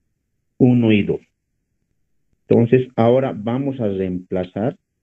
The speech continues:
las ecuaciones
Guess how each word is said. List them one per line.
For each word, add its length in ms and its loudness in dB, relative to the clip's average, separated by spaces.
las 380 0
ecuaciones 840 0